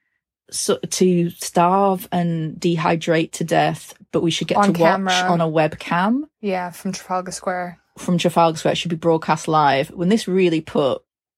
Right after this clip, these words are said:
Speaker 1: this really exposes also his sadistic
Speaker 2: Super
Speaker 1: mentality.
Speaker 2: sadistic, yeah.
Speaker 1: But now, Andrew, I would, I would, I think it's really fitting that this happens to him.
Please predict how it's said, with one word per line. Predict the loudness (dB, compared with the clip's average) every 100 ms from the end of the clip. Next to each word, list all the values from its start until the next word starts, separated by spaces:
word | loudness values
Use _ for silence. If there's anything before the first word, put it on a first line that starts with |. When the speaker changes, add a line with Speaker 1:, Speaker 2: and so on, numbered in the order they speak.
| _
Speaker 1:
this | 0 2
really | 2 2
exposes | 0 -4 -2 -2 -2 -2
also | -4 -4
his | -8 -6
sadistic | -6 -6 -6 -6 -6 -6 -8 -20 _
Speaker 2:
Super | -10 -8 -6 -2
Speaker 1:
mentality. | -2 0 0 0 -4
Speaker 2:
sadistic, | -6 -8 -14
yeah. | -8
Speaker 1:
But | -4
now, | 0 2 2 2 0 -12 _ _ _ _ -20 -20 -20 _ _
Andrew, | 0 0 0 -2 0 -2 -2 _ _ _ 0
I | 2 2 0
would, | -4 -2
I | 2 2
would, | 2 0
I | 2 0
think | -2
it's | -6
really | -4 -4
fitting | -2 -4 -2 -4 -4
that | -4
this | -6
happens | 0 -2 0 -4
to | -4
him. | -4 -4